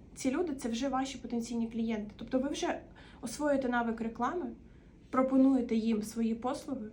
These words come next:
і вони вже заробляють за допомогою вас,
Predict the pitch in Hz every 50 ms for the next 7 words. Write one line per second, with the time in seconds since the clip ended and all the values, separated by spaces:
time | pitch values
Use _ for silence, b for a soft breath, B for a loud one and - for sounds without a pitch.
0 | - - - 247 226 226 226 233 269 277 285 240 - - 233 233 254 277 - -
1 | - - 226 226 220 208 208 214 233 240 233 226 214 208 - 226 220 214 208 208
2 | 208 202 208 208 226 254 294 - - -